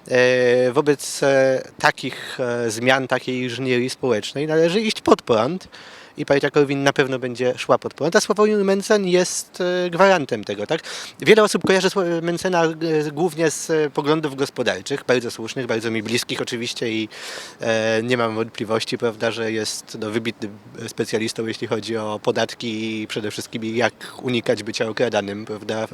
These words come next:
poprzez opodatkowanie. Natomiast, e, to, co jest moją nadzieją, jeśli chodzi o e, przywództwo Sławomira Mencena, to właśnie nie tylko kwestie podatków, bo akurat w kwestii podatków to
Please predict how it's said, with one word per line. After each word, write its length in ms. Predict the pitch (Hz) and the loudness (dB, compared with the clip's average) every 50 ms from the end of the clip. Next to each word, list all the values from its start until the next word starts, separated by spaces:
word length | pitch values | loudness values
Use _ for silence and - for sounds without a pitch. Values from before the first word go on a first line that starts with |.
| - | -8
poprzez 320 | - 110 - - 120 - - | -10 -8 -6 -6 -6 -6 -6
opodatkowanie. 640 | 104 - - 117 - - - 110 104 104 131 196 - - - - - - - - - - - - - | -6 -6 -6 -6 -4 -2 0 0 2 4 4 2 2 0 -4 -12 -12 -10 -10 -12 -12 -14 -14 -4 -2
Natomiast, 640 | 143 143 - 165 170 165 170 - - - - - 170 | 0 2 2 4 4 4 4 4 0 -4 -4 -2 0
e, 320 | 156 151 147 147 147 147 139 | 2 2 2 0 -2 -2 0
to, 120 | - 160 | 0 -2
co 380 | - - - 156 147 143 139 147 | -2 -2 -2 -2 -2 -2 -2 -2
jest 440 | 143 139 139 131 - - - - - | -2 -2 -4 -4 -6 -10 -14 -12 -8
moją 480 | 147 135 151 180 190 170 147 127 123 | 2 6 8 8 8 8 6 4 4
nadzieją, 460 | 123 120 113 113 127 123 117 113 113 113 | 0 -4 -2 2 2 2 2 2 0 -2
jeśli 260 | 117 110 - - - | -4 -4 -6 -8 -8
chodzi 260 | - 127 113 117 120 | -6 -6 -4 -4 -4
o 260 | 117 117 117 117 117 - - - - - - - _ - _ _ - - - - - | -4 -4 -4 -6 -6 -8 -14 -20 -20 -20 -20 -20 _ -20 _ _ -16 -14 -14 -4 -2
e, 120 | 113 113 | -2 0
przywództwo 460 | - - 139 113 123 113 - - 139 | 0 0 0 0 0 -4 -4 -6 -8
Sławomira 460 | - - 131 117 127 123 127 127 123 123 | -4 -4 -4 -4 -2 -2 -2 -2 0 -2
Mencena, 440 | 123 127 131 - 139 135 139 147 | -4 -6 -4 -4 -4 -2 -2 -2
to 80 | - 247 | -2 -2
właśnie 240 | 233 226 - 240 240 | -4 -4 -2 -4 -4
nie 120 | 240 240 | -4 -2
tylko 220 | 262 240 190 - - | -2 0 0 0 0
kwestie 300 | - 208 - - 214 - | 0 -4 -8 -8 -8 -8
podatków, 400 | - 104 - - - - 151 185 | -6 -6 -6 -8 -8 -8 2 4
bo 80 | 240 | 4
akurat 220 | 247 - 262 254 - | 4 6 4 2 2
w 40 | |
kwestii 280 | - - 262 - - 247 | 0 0 0 0 0 -2
podatków 440 | - 240 233 247 247 - 269 226 - | 0 2 4 2 2 0 -4 -6 0
to 220 | - 233 226 220 | 2 2 2 2